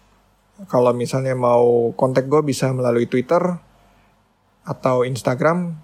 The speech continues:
di Bang, at Bang Tipen. Bisa langsung D M aja buat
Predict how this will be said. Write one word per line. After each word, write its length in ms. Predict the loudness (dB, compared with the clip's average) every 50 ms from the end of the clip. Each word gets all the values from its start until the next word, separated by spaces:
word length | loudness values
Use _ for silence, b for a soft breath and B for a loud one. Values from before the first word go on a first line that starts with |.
| _
di 320 | -8 -6 -4 -4 -2 -2 -2
Bang, 180 | -2 -4 -6 -10 -14 _ _ _ _ _ -8
at 160 | -8 -6 -2
Bang 240 | -2 -2 -2 -2 -2
Tipen. 340 | -6 -2 0 0 0 0 -2 -8 _ _ _ _ _ _ _ _ _ _ _ _ _ _ _ _ _ _ _ _ -6
Bisa 240 | -4 -2 0 2
langsung 260 | 2 2 2 0 0 0 2
D 80 | 2
M 160 | 2 2 2 0
aja 320 | -2 0 0 2 2 2
buat 340 | 2 2 2 2 2 0